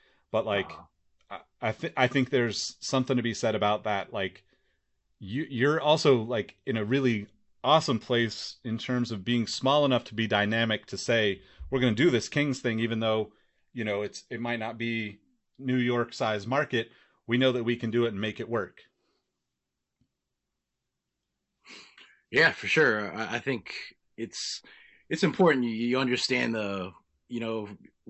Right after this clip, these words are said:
Speaker 2: it's great working with y-, your friends with, uh, Samir as well, you know, having
Speaker 1: Yeah.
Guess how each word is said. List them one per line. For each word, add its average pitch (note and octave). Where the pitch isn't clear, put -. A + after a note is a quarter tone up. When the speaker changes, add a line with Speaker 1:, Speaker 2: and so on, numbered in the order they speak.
Speaker 2:
it's -
great C#3
working B2+
with A#2+
y-, B2
your C3
friends A#2
with, A2+
uh, A2+
Samir B2+
as A2
well, B2
you A#2
know, A2+
having B2
Speaker 1:
Yeah. G2